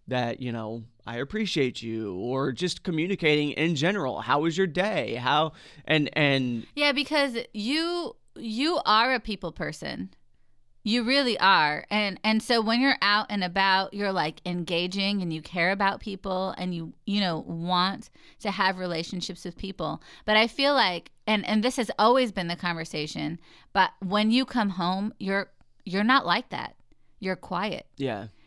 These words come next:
Speaker 1: I've
Speaker 2: And
Speaker 1: used all my words.
Speaker 2: you've used all your
Speaker 1: Yeah.
Speaker 2: words for the day, and it's like you're just ready to not talk and,
Speaker 1: Yeah.
Speaker 2: and just be quiet for the day. And so that has been a difficulty in our marriage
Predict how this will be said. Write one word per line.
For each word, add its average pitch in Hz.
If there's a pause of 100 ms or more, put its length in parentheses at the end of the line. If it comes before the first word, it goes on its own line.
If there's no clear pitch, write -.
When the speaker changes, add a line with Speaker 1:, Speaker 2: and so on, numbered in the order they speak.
(100)
Speaker 1:
I've 127
Speaker 2:
And 131
Speaker 1:
used 143
all 131
my 120
words. 113
Speaker 2:
you've 233
used 214
all 180
your 175
Speaker 1:
Yeah. 190
Speaker 2:
words 302
for 208
the 180
day, 156
and 185
it's -
like 160 (260)
you're 185
just 190
ready 180
to 160
not 160
talk - (380)
and, 170
Speaker 1:
Yeah. 107
Speaker 2:
and 175
just 156
be 165
quiet 151
for 170
the 165
day. 156 (340)
And 208
so 208
that 220 (120)
has 180 (280)
been 185
a 175
difficulty 185
in 160
our 170
marriage 160